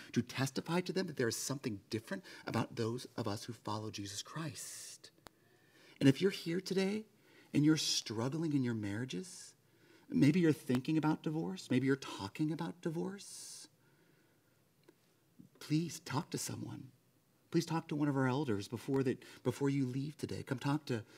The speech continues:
Pastor Bob or Steve or Ken or Dave or Elias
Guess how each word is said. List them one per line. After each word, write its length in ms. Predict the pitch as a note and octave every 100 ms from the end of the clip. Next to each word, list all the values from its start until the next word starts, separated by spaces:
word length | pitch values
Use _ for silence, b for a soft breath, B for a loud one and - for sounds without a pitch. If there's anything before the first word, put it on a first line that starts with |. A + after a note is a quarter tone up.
| B B
Pastor 240 | C#3+ C3+ C3
Bob 320 | B2 C3+ C#3
or 60 | B2
Steve 500 | - - C3 D#3 B2+
or 200 | A2 A2 B B -
Ken 420 | - B2 C#3+ C#3
or 60 |
Dave 480 | G2+ A#2 B2+ C#3+ D3+
or 80 | A#2
Elias 880 | A2 A2+ A#2+ C#3+ E3 - - -